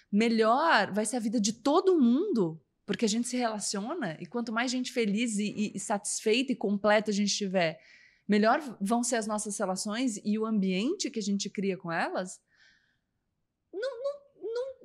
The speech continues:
eu não consigo descrever pra você a satisfação que é isso. Eu fico assim, eu falo, eu, eu, sinceramente, agradeço, eu fa-, eu falo, "Deus, universo, qualquer que seja a sua crença numa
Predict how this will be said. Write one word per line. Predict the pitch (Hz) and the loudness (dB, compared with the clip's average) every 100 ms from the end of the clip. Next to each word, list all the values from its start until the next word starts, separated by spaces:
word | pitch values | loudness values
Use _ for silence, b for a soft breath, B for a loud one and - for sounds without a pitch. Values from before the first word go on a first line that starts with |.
| 349 | -6
eu | 440 | -6
não | |
consigo | 440 480 494 453 349 | -6 -8 -6 -8 -6
descrever | 415 - - 480 508 254 262 370 | -4 -4 0 0 0 0 0 0
pra | 415 403 | -2 -4
você | 370 370 | -4 -4
a | 359 | -6
satisfação | 381 370 - 381 359 339 | -6 -8 -8 -8 -8 -8
que | 440 | -6
é | |
isso. | 311 247 | -6 -4
Eu | 415 | -4
fico | 277 320 339 | -2 -4 -4
assim, | 415 - 302 247 | -6 -4 -4 -4
eu | 254 | -6
falo, | 269 269 233 - _ - - _ _ | -4 -6 -6 -12 _ -8 -8 _ _
eu, | 240 285 - | 0 0 0
eu, | 226 277 311 - _ _ | -2 -2 -6 -14 _ _
sinceramente, | - - 302 392 311 233 277 - 302 B B B - | -10 -6 -4 -4 -2 -2 -2 -6 -10 B B B -4
agradeço, | 233 254 254 220 285 - 277 | -2 0 2 2 0 -2 -8
eu | 269 | -6
fa-, | 277 - | -4 -4
eu | 277 | -4
falo, | 311 285 214 - _ _ _ _ _ _ _ _ - | -4 -6 -8 -14 _ _ _ _ _ _ _ _ -10
"Deus, | 160 185 202 214 190 | 2 4 4 2 0
universo, | 190 190 160 170 175 190 - 175 | 0 -2 0 2 4 2 -2 -6
qualquer | 156 175 175 208 | -4 -6 -2 -4
que | - | -4
seja | - 196 190 | -2 -2 -4
a | |
sua | - 180 | -4 -6
crença | - 185 190 - 175 | -4 -4 -4 -4 -6
numa | 151 190 180 180 160 147 | -4 -4 -4 -2 -4 -6